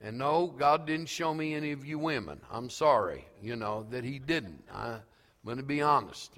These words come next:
but I know that you struggle too, you know, and he showed me these two men. And I'm looking at this, and, and I'm reading this, and, and I look at this. And the angel of the Lord,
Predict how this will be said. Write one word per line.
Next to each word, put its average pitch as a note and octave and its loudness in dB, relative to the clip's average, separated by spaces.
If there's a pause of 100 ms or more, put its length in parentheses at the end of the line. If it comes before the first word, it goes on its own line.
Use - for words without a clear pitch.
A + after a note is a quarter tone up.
(120)
but A2 -4
I B2 -2
know C3+ -2
that C#3+ -6
you D3 -10
struggle D3+ -2
too, A#2 -8 (640)
you A2+ -6
know, G#2+ -4
and A2+ -10
he D3 -10
showed D3+ -6
me B2+ -6
these B2 -8
two C3 -10
men. B2+ -8 (1000)
And B2+ -6
I'm C#3 0
looking E3+ 0
at - -8
this, G#2 -4
and, A2 -8
and A#2+ -6
I'm C3 -2
reading C3+ -4
this, - -16 (100)
and, A2+ -6
and A#2 -8
I A#2+ 0
look D#3 2
at G#2+ -14
this. G#2 -10
And C#3+ -4
the F#3+ 2
angel A#3 4
of F#3 6
the D#3+ 0
Lord, C#3 6